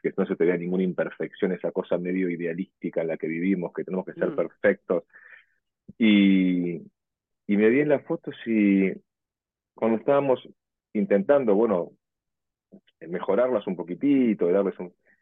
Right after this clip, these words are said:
Speaker 1: Yo le dije a quien editaba, le dije, "No, no, no, no, que estén así". Un retoque de luz como para que la foto se vea más linda, un poco de contraste, ya está, listo, bueno, son,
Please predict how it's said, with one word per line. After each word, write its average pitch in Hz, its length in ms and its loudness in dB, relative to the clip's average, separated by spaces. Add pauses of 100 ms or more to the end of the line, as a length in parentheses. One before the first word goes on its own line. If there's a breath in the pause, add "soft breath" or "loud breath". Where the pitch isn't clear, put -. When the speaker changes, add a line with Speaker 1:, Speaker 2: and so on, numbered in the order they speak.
(340)
Speaker 1:
Yo 113 60 -8
le 113 120 -2
dije 104 300 -2
a 90 40 -4
quien 92 160 -6
editaba, 92 440 0
le 92 60 0
dije, 90 180 -4
"No, 120 120 -6
no, 113 140 -8
no, 113 240 -8 (440)
no, 101 220 -8 (500)
que - 80 -8
estén 117 200 -4
así". 101 300 -6 (540)
Un 110 140 0
retoque 123 340 4
de 98 140 8
luz 147 300 6
como 95 220 2
para 85 160 2
que 82 100 -2
la 82 100 -4
foto 120 240 -2
se - 120 -2
vea 98 140 4
más 87 160 -2
linda, 117 320 -2
un 98 80 -4
poco 107 240 -2
de 95 80 0
contraste, 107 880 -4
ya 113 60 -14
está, 107 240 -6
listo, 101 300 -4
bueno, 95 240 -4
son, 113 340 -6